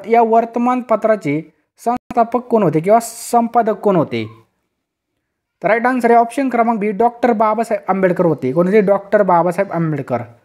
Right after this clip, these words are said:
छोडो भारत चले जाओ या चळवळीची सुरुवात कोणत्या साली झाली होती? एकदम सोपा प्रश्न आहे.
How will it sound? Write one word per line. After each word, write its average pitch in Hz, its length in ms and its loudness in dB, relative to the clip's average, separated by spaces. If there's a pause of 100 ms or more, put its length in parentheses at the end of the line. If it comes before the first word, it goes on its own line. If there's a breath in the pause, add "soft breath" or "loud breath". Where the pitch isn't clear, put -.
(560)
छोडो 247 300 4
भारत 196 340 2 (280)
चले 247 220 0
जाओ 196 180 2
या 220 120 2
चळवळीची 247 580 2
सुरुवात 202 260 0 (100)
कोणत्या 226 300 0
साली 202 200 0
झाली 156 180 0
होती? 143 240 -4
एकदम 196 240 2
सोपा 208 260 2
प्रश्न 214 320 0
आहे. 165 180 0